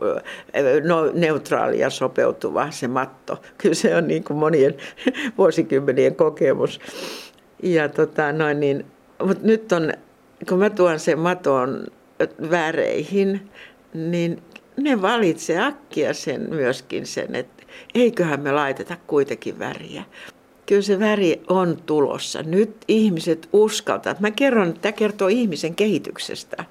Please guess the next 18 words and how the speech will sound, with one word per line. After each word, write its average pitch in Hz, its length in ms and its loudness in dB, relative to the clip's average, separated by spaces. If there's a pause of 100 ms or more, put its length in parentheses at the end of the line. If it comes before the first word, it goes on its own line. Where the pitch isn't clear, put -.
(380)
Ihminen 202 420 2
kehittyy 196 520 0
rohkeammaksi. - 920 -4 (580)
Se 208 380 -2
uskaltaa 170 460 -2
käyttää 151 460 -4
värejä. 139 440 -2 (420)
Me 214 100 -4
ollaan 196 260 0
oltu 180 280 -4
arkoja, 226 640 0
ujoja, 170 520 2 (420)
hiljaisia. 151 640 -4 (340)
Me 202 200 -2
ollaan 185 180 0
haluttu 202 360 -2
olla 165 160 -2
se 165 200 -8